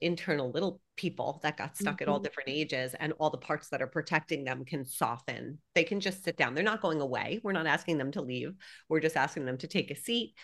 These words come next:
Speaker 1: or they can lie down in a lounge chair, you know, and trust that
Speaker 2: Mm.
Speaker 1: self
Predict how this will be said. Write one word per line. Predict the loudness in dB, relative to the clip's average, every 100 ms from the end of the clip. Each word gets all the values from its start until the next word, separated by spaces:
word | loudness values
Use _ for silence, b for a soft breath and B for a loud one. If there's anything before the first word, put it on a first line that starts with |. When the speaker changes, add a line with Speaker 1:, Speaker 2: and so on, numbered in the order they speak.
| b
Speaker 1:
or | -6
they | -4
can | -6 -8
lie | -8 -6
down | -6 -6
in | -2
a |
lounge | 0 2 0 -2
chair, | -4 -2 0 -2 B B B
you | 6
know, | 6
and | 6 2
trust | 4 4 4 -2
that | 0 0 0 2 6
Speaker 2:
Mm. |
Speaker 1:
self | 8 6 4 2 -8 -20